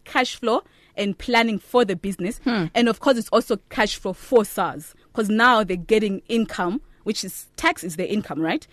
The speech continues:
Speaker 2: Mm.
Speaker 1: So they're getting income within those periods as well, instead of waiting for that one specific period.
Speaker 2: So have we really answered, uh, the question of the business submitting their tax returns, um, even when they are not trading?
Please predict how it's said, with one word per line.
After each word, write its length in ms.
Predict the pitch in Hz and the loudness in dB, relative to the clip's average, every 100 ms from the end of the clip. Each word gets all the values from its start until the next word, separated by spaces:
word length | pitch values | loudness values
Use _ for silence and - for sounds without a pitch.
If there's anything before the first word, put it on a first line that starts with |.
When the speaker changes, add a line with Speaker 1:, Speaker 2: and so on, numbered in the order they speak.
| - | -4
Speaker 2:
Mm. 180 | 202 165 | -2 2
Speaker 1:
So 120 | - | 2
they're 80 | 220 | 2
getting 320 | 196 233 208 - | 4 2 0 -2
income 560 | 240 233 - 185 180 170 _ | -2 -2 0 -2 -2 -8 _
within 480 | 185 202 - 233 208 | -6 -4 -2 -2 0
those 220 | 185 185 | -2 -6
periods 480 | - - 247 180 160 | -6 -4 -2 -2 -6
as 120 | 160 - | -8 -8
well, 180 | 151 - | -10 -8
instead 300 | - 214 240 | -6 -2 2
of 120 | 226 196 | 2 0
waiting 440 | 185 190 - 170 | -2 -2 -4 -10
for 200 | - 170 | -8 -8
that 180 | 165 180 | -6 -6
one 200 | - 160 | -6 -10
specific 500 | - 156 - 165 - | -10 -16 -14 -16 -16
period. 360 | - - - - _ - | -16 -14 -14 -16 _ -6
Speaker 2:
So 200 | 175 247 | 4 6
have 260 | 226 247 269 | 6 4 2
we 240 | 240 233 | 2 2
really 460 | 190 196 208 226 330 | 0 -2 0 0 0
answered, 580 | 202 226 - 175 135 | 2 2 2 0 2
uh, 160 | 165 170 | 0 2
the 100 | 175 | 2
question 500 | - 190 - 196 160 | 0 -2 0 0 0
of 280 | - 170 160 - | 2 0 -2 -8
the 180 | 156 | -6
business 460 | 156 175 170 170 165 | -2 0 0 0 -2
submitting 640 | - 160 160 156 - 170 | -2 -2 -2 -2 -2 -4
their 160 | 160 156 | -2 -4
tax 320 | - 156 - | -4 -8 -6
returns, 680 | 151 151 - 165 117 175 - - - - - - | -6 -6 -6 -6 -4 -4 -6 -16 -20 -20 -20 -8
um, 720 | 151 151 147 143 143 143 147 | -2 0 0 0 0 -2 -4
even 280 | 180 165 165 | -2 0 0
when 160 | 156 160 | 0 0
they 120 | 160 | 0
are 40 | |
not 360 | 147 147 147 - | -2 -2 -4 -8
trading? 560 | - 170 160 180 120 | -6 -4 -2 -4 -6